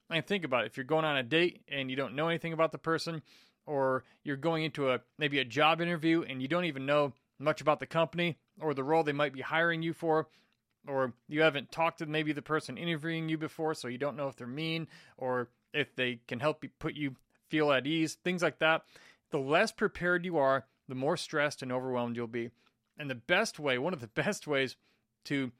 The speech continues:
overcome the fear of speaking is to be prepared when it comes to your speech, when it comes to, uh, the structure of your speech, knowing it's structured correctly.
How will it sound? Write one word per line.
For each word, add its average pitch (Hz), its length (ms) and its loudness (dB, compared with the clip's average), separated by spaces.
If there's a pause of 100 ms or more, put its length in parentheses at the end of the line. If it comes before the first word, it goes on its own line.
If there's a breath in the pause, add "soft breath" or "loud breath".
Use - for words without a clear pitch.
(640)
overcome 156 380 0
the 131 80 -4
fear 160 160 0
of 123 80 0
speaking 139 480 -4 (600)
is 175 140 -2
to 170 140 -4
be 143 200 0
prepared 165 520 -2 (300)
when 156 140 -4
it 160 80 -6
comes 131 220 -2
to - 120 -4
your 151 80 0
speech, - 380 -6 (380)
when 139 160 -4
it 123 80 -12
comes 135 320 -6
to, 135 320 -4 (260 soft breath)
uh, 147 160 2
the 151 140 -4
structure 233 400 0
of 131 60 -6
your 127 60 -6
speech, 123 300 -8
knowing 151 360 2
it's 160 120 -6
structured 151 580 -4
correctly. - 500 -4